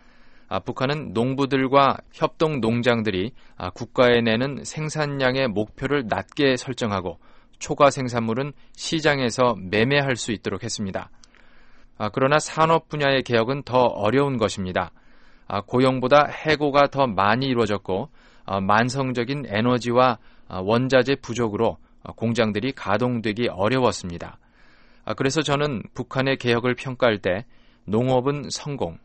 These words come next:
산업은 실패, 그리고 임금과 물가 현실화 조치는 성공 반, 실패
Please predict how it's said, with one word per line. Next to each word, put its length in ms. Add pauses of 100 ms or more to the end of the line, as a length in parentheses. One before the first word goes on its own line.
(100)
산업은 580
실패, 480 (380)
그리고 380 (320)
임금과 680
물가 720
현실화 480
조치는 420 (280)
성공 600
반, 420
실패 460